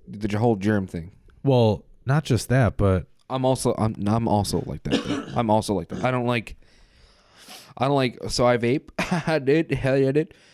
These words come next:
Speaker 1: Uh, but I don't want anybody to hit my vape ever.
Speaker 2: No, that's gross. Somebody else's shit's on there. No, here's
Speaker 1: It's
Speaker 2: my,
Speaker 1: fucking gross.
Speaker 2: here's my
Speaker 1: It
Speaker 2: thing
Speaker 1: really
Speaker 2: about
Speaker 1: is gross.
Speaker 2: buffets. If you go out to eat, why would I go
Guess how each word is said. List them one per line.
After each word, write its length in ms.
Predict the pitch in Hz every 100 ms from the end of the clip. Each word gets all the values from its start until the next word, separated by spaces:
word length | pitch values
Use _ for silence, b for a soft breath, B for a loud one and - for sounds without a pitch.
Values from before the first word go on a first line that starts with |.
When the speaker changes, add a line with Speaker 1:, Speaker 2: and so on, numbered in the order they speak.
| b b _ -
Speaker 1:
Uh, 200 | 117 107
but 140 | 107
I 80 | 113
don't 160 | 113 110
want 200 | 107 -
anybody 440 | 107 101 98 95 - -
to 80 | 104
hit 140 | 95
my 120 | 92
vape 200 | 90 92 -
ever. 280 | 98 92 92 _ _ -
Speaker 2:
No, 240 | 113 107
that's 160 | 98 -
gross. 340 | 107 104 90
Somebody 280 | - 98 95
else's 420 | 95 92 95 98 98
shit's 340 | - 104 -
on 100 | 92
there. 100 | 92
No, 220 | 113 131
here's 260 | 104 135 135
Speaker 1:
It's 60 | 120
Speaker 2:
my, 120 | 117
Speaker 1:
fucking 240 | 107 101
gross. 180 | 95 87
Speaker 2:
here's 140 | 131 127
my 100 | 117
Speaker 1:
It 40 |
Speaker 2:
thing 120 | 107
Speaker 1:
really 120 | 107 101
Speaker 2:
about 40 | 90
Speaker 1:
is 40 |
gross. 120 | 85 92 85
Speaker 2:
buffets. 20 | B B B 127
If 120 | 120
you 140 | 165
go 160 | 165 139
out 140 | 120
to 80 | -
eat, 360 | 113 101 - - _ - - - - -
why 460 | 95 117 160 208 226
would 240 | 143 127
I 160 | 123 131
go 540 | 120 98 80 76 90